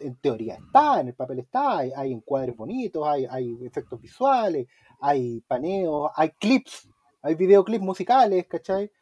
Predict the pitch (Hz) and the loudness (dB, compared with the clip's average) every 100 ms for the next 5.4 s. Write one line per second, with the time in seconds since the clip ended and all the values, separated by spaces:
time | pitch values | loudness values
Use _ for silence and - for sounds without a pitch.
0 | _ _ _ - 170 170 175 143 123 135 | _ _ _ 4 6 6 4 0 0 2
1 | 147 - 185 190 220 - 147 156 156 151 | 2 4 4 2 -2 -4 -6 -6 -6 -8
2 | 202 - _ _ _ _ - - _ _ | -10 -16 _ _ _ _ -20 -20 _ _
3 | _ - 185 175 170 240 262 254 175 165 | _ 10 10 10 6 4 2 0 2 2
4 | 160 156 151 190 254 233 _ - - 233 | 2 -2 0 -2 -2 -6 _ -6 2 4
5 | 269 214 135 | 6 4 0